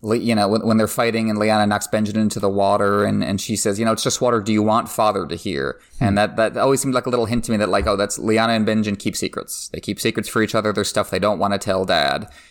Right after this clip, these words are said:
Speaker 1: And then you get in the Night of the Laughing Tree story, also in a Bran chapter, in a Bran chapter that's coming up for us very soon, you, you hear about Lyanna being emotionally swept away by Rhaegar's song and crying, and then Benjen pouring wine over her head.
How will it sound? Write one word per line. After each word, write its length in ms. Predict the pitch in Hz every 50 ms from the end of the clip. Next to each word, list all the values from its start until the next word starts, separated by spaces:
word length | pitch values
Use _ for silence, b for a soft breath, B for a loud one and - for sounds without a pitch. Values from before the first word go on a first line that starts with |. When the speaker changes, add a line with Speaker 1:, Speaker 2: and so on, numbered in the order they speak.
| B B
Speaker 1:
And 160 | - 107 107
then 160 | 107 110 107
you 100 | 107 110
get 400 | 101 101 104 101 95 95 - b b b b b b b b _
in 140 | - 113 107
the 80 | 107
Night 160 | 107 107 107 101
of 80 | 95
the 80 | 104 104
Laughing 340 | 117 151 165 - 123 104 98
Tree 200 | - - 101 92
story, 280 | - - 95 92 95
also 300 | 98 101 95 - - 98
in 80 | 101 95
a 40 | 95
Bran 220 | 90 90 87 -
chapter, 300 | - - - - - 92
in 20 |
a 40 | 85
Bran 160 | 95 92 90
chapter 200 | - 101 - -
that's 140 | 92 90 -
coming 240 | - - 101 95 98
up 100 | 95 -
for 140 | - - 98
us 100 | 92 -
very 240 | - 98 92 82 85
soon, 460 | - - 151 147 139 135 131 127 B B B B B B B B B
you, 240 | - 117 113 - -
you 180 | 117 110 113 107
hear 200 | 110 123 117 110
about 280 | 101 107 107 104 -
Lyanna 680 | 104 104 104 101 104 104 104 104 104 101 101 104 101 98
being 360 | 104 98 98 101 101 101 101
emotionally 680 | - - 104 101 104 107 - - - 110 107 107 107
swept 320 | - - - 113 - - 113
away 160 | 104 107 107
by 120 | 101 101
Rhaegar's 520 | 101 98 101 101 101 101 101 101 101 98 -
song 580 | - 98 98 104 104 101 101 104 104 104 101
and 140 | 98 107 104
crying, 320 | - 107 98 98 101 101
and 80 | 101 98
then 120 | 98 98
Benjen 320 | 90 101 101 101 101 101 95
pouring 280 | - - 107 101 101
wine 240 | 107 107 110 113 110
over 160 | 110 104 110
her 140 | 95 110 104
head. 360 | 110 113 107 110 110 110 107